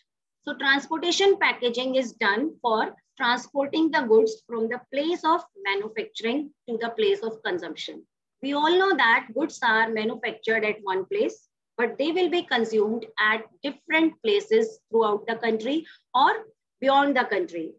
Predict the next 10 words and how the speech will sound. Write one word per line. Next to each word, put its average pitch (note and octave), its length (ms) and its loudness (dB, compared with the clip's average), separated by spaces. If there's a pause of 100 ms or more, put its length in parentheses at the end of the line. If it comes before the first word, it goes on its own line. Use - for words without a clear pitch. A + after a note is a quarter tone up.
We A3+ 220 -2
can A#3+ 180 0
say A#3 140 -2
the B3 180 0
international A3 680 0
market. D#3+ 440 -4 (220)
So G4+ 380 0 (420)
th-, D4 220 -6
those D#4 400 0
goods D4 360 -4